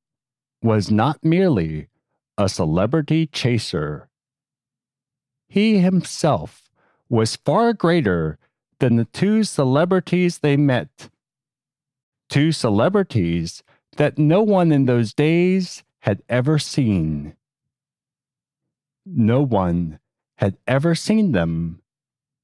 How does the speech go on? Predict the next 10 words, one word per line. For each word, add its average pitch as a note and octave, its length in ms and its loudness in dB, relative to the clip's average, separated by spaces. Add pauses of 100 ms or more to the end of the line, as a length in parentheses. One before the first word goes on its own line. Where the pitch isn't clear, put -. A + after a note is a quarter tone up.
(260)
because C#3+ 880 -2 (680)
they G2+ 180 0
were A#2 460 -2
dead. D2+ 580 -4 (1080)
Long D#3 720 2
dead. E2 580 -2 (500)
Hundreds F#3 680 2
of C3 240 -2
years B2+ 640 2 (140)
dead. D#2+ 580 -2